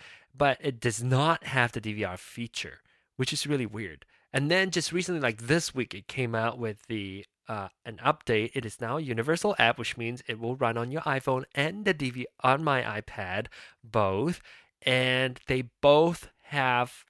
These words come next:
uh, D V R features added to it. So, woo!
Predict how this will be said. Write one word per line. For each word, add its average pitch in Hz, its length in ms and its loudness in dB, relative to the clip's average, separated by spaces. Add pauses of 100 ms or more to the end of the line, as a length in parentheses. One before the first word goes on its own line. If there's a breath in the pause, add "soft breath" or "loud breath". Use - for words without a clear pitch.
(880)
uh, 120 340 4
D 143 120 0
V 143 120 0
R 139 160 6
features 123 480 -2
added 117 220 -2
to 104 140 -10
it. 82 180 -10
So, 127 100 -2
woo! 208 100 -8